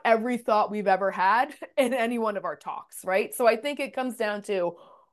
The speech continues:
what's that purpose and what's that need? What, and, and I, the other question I always have forefront is, who is this for? Who is this for? And so what?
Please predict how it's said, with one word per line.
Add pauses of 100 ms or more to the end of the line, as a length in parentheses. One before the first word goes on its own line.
(100)
what's
that
purpose
and
what's
that
need? (580)
What, (120)
and,
and
I,
the
other
question
I
always
have
forefront
is,
who
is
this
for? (600)
Who
is
this
for? (280)
And
so
what?